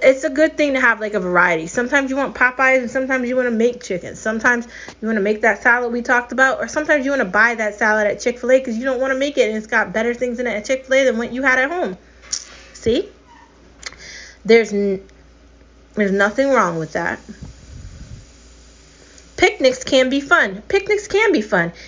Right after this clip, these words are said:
You're looking for something fun to do on a weekend, and you got, like, a weekend off, and you wanna do something fun with your family.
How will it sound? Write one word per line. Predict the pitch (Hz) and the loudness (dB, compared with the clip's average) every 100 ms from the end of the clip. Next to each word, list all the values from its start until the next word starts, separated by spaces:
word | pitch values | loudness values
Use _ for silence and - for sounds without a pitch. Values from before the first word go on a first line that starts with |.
| - | 0
You're | 262 | 2
looking | 311 330 | 2 0
for | 294 | 2
something | 311 311 277 | 2 0 0
fun | 285 294 | 2 2
to | |
do | 254 262 | 0 2
on | 262 | 2
a | 240 | 2
weekend, | 214 254 254 254 247 | 0 0 2 2 0
and | 202 | 0
you | 190 | 2
got, | 214 202 | 4 4
like, | 202 196 | 2 0
a | |
weekend | 170 214 214 196 | 0 0 0 2
off, | 190 202 196 | 4 2 0
and | 190 170 180 - - - | -2 -2 -4 -14 -20 -10
you | 202 196 | -2 0
wanna | 208 190 | 0 0
do | 208 | -2
something | 202 202 202 185 | -4 -2 -2 -4
fun | - 196 202 196 | -2 0 0 -2
with | - | -6
your | 185 | -8
family. | 214 214 240 277 | -6 -2 -2 -2